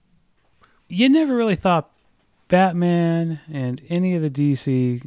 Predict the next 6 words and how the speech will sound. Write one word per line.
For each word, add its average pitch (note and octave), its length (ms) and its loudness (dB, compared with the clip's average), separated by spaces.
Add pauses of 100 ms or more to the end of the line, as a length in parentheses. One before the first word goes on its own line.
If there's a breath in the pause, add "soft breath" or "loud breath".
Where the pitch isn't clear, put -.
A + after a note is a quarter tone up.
(240)
heroes A#2+ 800 -4
lived A#2 320 -2
in A2+ 80 -4
the A2 100 -6
same A2+ 340 -8
universe. G#2 800 -10